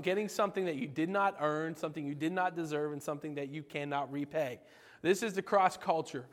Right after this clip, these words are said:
a culture in which we live by giving people the same love that God gave us, by giving people the same mercy that God gave us, and giving us, giving people the same grace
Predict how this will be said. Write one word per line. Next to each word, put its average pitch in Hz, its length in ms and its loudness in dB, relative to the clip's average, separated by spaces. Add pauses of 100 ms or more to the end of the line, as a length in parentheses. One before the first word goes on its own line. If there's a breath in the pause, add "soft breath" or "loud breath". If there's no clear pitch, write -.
(220 loud breath)
a - 80 0
culture 214 480 4
in 202 120 2
which 202 220 2
we 202 280 4
live 180 640 2 (880 soft breath)
by 160 160 8
giving 190 400 6
people 170 560 0
the 147 80 -2
same 165 320 0
love 156 380 8
that 165 120 4
God 151 260 4
gave 185 200 4
us, 135 380 -6
by 147 120 -2
giving 165 500 2 (180)
people 175 320 -2
the 156 100 0
same 143 480 -2
mercy 165 720 0 (300 loud breath)
that 127 180 -4
God 135 260 4
gave 131 240 -2
us, 143 240 -2
and 147 280 -2
giving 175 320 2
us, 170 320 -4 (300 soft breath)
giving 165 240 0
people 165 300 -4
the 156 120 -2
same 156 460 -4
grace 135 680 -2